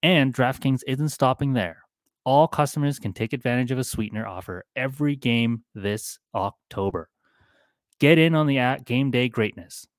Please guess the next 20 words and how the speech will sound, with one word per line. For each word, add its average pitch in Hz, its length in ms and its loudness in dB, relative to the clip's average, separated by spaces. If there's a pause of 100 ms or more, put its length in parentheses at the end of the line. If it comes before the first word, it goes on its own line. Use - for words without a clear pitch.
(140)
Download 135 400 2
the 127 60 -4
DraftKings 113 480 -4
Sportsbook - 520 -4
app 123 260 -6
now 95 340 -4
and 92 220 -12
use 120 200 -4
code 107 340 -4
T 123 220 -8
H 120 220 -8
P 107 180 -6
N. 82 200 -10 (500)
New 135 120 2
customers 151 480 -4
can 110 120 -6
score - 320 -8
two 160 200 0
hundred 160 240 -2
dollars 120 360 0